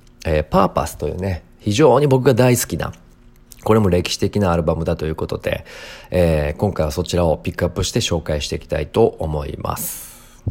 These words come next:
えー、今回はですね、このパーパスというアルバムは二千十五年に出て、そして二千十七年の、えー、グラミー賞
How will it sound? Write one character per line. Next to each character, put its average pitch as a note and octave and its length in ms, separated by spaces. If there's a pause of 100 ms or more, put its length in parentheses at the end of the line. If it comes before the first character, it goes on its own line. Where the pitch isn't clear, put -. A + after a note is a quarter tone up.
(1080)
え G#2 320
ー、 G2+ 60
今 F3+ 180
回 C3 120
は G2 80
で F2+ 80
す - 140
ね、 G2+ 260
こ A2 100
の G#2 80
パ C3+ 200
ー - 40
パ F#2 120
ス - 80
と F#2+ 80
い - 20
う - 20
ア F2 60
ル F2+ 60
バ F2 100
ム F2 80
は E2 220
二 G#2 100
千 C3+ 220
十 D3 220
五 D#3 120
年 G2+ 200
に D2+ 120
出 F2 160
て、 D2+ 260
そ - 160
し - 80
て A2+ 120
二 B2 160
千 D3+ 320
十 D#3 380
七 F#3 300
年 D#2 400
の、 G2+ 380
え E2 220
ー、 D#2 60
グ F2 120
ラ G#2 180
ミ F#2+ 200
ー - 20
賞 - 460